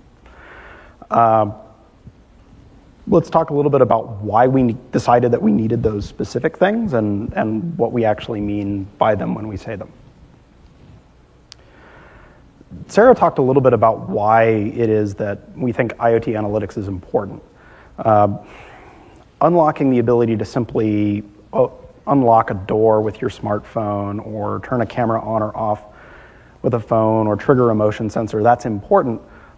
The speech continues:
But when we talk about creating the I O T economy, we wanna build experiences where,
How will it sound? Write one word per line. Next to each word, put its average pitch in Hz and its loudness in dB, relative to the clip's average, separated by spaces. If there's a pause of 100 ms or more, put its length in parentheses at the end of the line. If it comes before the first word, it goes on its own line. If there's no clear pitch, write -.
But 120 2 (720)
when 131 -2
we 131 2
talk 175 2
about 120 0
creating 131 4
the 117 2
I 117 6
O 113 4
T 113 -4
economy, 110 0
we 113 0
wanna 143 4
build 139 4
experiences 120 -2
where, 107 0